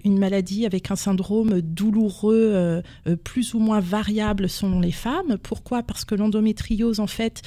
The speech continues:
euh, c'est le fait d'avoir des morceaux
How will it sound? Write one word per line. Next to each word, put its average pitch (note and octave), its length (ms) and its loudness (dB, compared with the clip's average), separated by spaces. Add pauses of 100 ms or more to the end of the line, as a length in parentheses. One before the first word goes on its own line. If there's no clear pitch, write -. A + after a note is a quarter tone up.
(300)
euh, G3 220 4
c'est A3 440 2
le G3+ 160 4
fait A3+ 360 -2
d'avoir G#3 640 0
des F#3+ 180 2
morceaux A#3+ 600 2